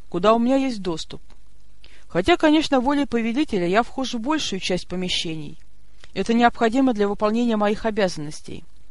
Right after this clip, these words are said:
<clears throat> А в мои покои ты попасть можешь?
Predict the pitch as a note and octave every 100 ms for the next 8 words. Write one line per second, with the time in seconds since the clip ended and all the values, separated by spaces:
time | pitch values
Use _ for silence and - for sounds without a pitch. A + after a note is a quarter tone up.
0 | - - - - - - - A#3+ A3 D#4
1 | C#4+ B3+ G#3+ D#3+ C3+ - - - - -
2 | - - - E3+ F3 G#3+ C4 - B3 -
3 | C4 A3+ - B3 B3+ C4+ - D4+ F#4+ A3
4 | D3+ -